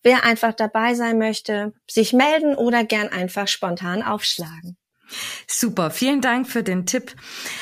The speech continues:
Speaker 2: Svenja, ich danke dir auf jeden Fall für deine ganzen Ausführungen. Es war sehr interessant, dir zuzuhören. Vielleicht hast du noch einen letzten Tipp, den du unseren gründungsinteressierten Zuhörerinnen und Zuhörern als abschließendes Statement mit auf den Weg geben willst.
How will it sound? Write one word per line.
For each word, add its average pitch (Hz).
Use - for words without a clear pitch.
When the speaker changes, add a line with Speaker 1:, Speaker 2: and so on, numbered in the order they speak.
Speaker 2:
Svenja, 220
ich -
danke 285
dir 220
auf 214
jeden 247
Fall 214
für 208
deine 190
ganzen 185
Ausführungen. 220
Es 190
war 190
sehr 220
interessant, 214
dir 185
zuzuhören. 190
Vielleicht 208
hast 233
du 277
noch 247
einen 208
letzten 196
Tipp, 240
den 190
du 180
unseren 180
gründungsinteressierten 202
Zuhörerinnen 196
und 175
Zuhörern 180
als 165
abschließendes 190
Statement 175
mit 165
auf 151
den 147
Weg 147
geben 135
willst. 127